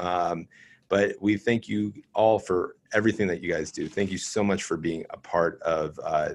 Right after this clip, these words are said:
this experience. We love you and we're praying for you. Um, and, uh,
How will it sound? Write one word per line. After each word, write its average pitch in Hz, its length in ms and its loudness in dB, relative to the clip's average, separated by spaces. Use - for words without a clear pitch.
this 95 380 0
experience. - 760 -8
We 95 60 0
love 104 220 4
you 104 140 8
and 85 160 -2
we're 82 80 0
praying 95 280 4
for 87 120 0
you. 85 260 4
Um, 78 400 -2
and, 82 460 -4
uh, 80 320 0